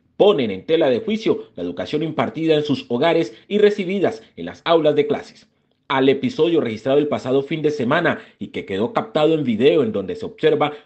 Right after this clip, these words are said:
cómo un adolescente hombre agrede a una estudiante mujer al interior de un salón de clases en la institución educativa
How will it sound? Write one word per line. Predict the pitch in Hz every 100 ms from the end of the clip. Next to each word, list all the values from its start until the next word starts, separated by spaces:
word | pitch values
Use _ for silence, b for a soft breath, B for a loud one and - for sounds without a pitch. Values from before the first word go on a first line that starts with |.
| _
cómo | 175 185
un | 190 185
adolescente | 175 139 113 156 165 180 -
hombre | 165 165 113 87 -
agrede | - 90 107 151 143
a | 113
una | 139
estudiante | 156 117 113 135 147
mujer | 156 110 151 190 113 - -
al | 85
interior | 82 90 104
de | 135
un | 147
salón | 151 151
de | 147 143
clases | 147 151 123 -
en |
la | 90
institución | - 80 82 123
educativa | 147 143 110 135 147